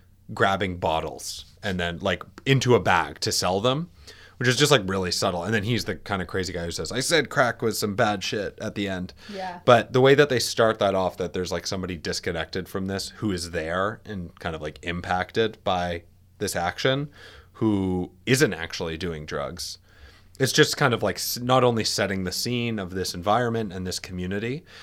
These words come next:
Speaker 1: but also kind of, I don't know, for me, like, a very interesting kind of suggestion of the people who are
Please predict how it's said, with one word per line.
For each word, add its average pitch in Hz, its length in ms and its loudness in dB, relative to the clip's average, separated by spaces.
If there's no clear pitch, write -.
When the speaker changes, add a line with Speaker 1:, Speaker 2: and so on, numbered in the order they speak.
Speaker 1:
but 120 100 4
also 120 300 4
kind 98 240 -2
of, 90 280 -6
I 98 40 -6
don't 87 100 -4
know, 80 100 -6
for 92 180 -4
me, 87 260 -4
like, 80 320 -10
a 92 60 -8
very 80 640 -8
interesting 85 420 -8
kind 80 220 -6
of 80 240 -12
suggestion 87 680 -2
of 82 160 -6
the 87 80 -8
people 87 360 -4
who 82 200 -6
are 78 440 -2